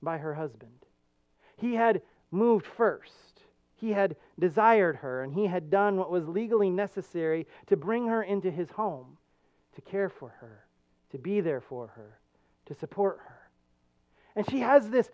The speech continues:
ability to recognize who he is and what he's done and how he has moved first in choosing her, and she has a choice to make. Am I gonna love him? Am I gonna submit? Am I gonna follow? Am I gonna come under his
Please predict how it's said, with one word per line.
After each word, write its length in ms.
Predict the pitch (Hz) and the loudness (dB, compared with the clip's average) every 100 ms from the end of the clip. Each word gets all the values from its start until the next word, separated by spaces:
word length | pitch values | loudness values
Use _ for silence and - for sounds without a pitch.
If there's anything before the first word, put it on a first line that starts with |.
| - | -8
ability 580 | 220 170 277 294 294 262 | -4 -2 0 2 2 0
to 140 | - 220 | 0 0
recognize 1000 | 208 262 262 262 220 202 180 180 208 - - | 4 2 0 -4 -2 0 0 2 0 -2 -12
who 260 | - - 285 | -10 -4 -2
he 280 | 220 254 240 | -2 -6 0
is 360 | 202 208 226 | 8 8 8
and 160 | 214 208 | 4 4
what 280 | 240 277 214 | 6 6 2
he's 260 | 233 196 | -6 -2
done 260 | 170 196 220 | 2 2 2
and 100 | 202 | -4
how 240 | 190 262 | -2 -2
he 200 | 220 269 | -2 -2
has 180 | 240 214 | 0 0
moved 380 | 214 247 262 220 | 2 0 0 -2
first 320 | - 240 - - - | 2 2 2 -4 -4
in 160 | 220 | -4
choosing 420 | - 277 285 233 202 | -4 -6 -4 -4 -4
her, 240 | 202 226 - | -4 -4 -4
and 120 | 247 - | -6 -2
she 200 | 311 349 | 4 6
has 160 | 302 | 6
a 60 | 220 | 4
choice 360 | - 175 143 | -2 -4 -6
to 100 | - | -10
make. 300 | 156 139 110 _ _ _ _ _ _ _ _ _ | -10 -10 -12 _ _ _ _ _ _ _ _ _
Am 80 | 143 | -12
I 120 | 156 | -8
gonna 200 | 160 170 | -6 -6
love 240 | 170 190 156 | -4 -4 -4
him? 160 | 120 - _ _ _ _ _ _ _ _ _ 202 | -10 -20 _ _ _ _ _ _ _ _ _ -6
Am 120 | 196 | -2
I 180 | 180 214 | 2 2
gonna 220 | 208 202 | 2 0
submit? 600 | - - 202 220 202 - | -2 -6 -4 -2 -4 -4
Am 80 | 170 | -4
I 80 | 196 | -2
gonna 180 | 214 190 - - - | -2 -4 -10 -12 2
follow? 420 | 233 220 196 151 | 6 8 6 4
Am 80 | 156 | 2
I 120 | 214 | 2
gonna 160 | 254 - - | 2 0 -4
come 260 | - 262 214 | 0 0 2
under 320 | 247 254 233 | 2 2 2
his 200 | 226 | 0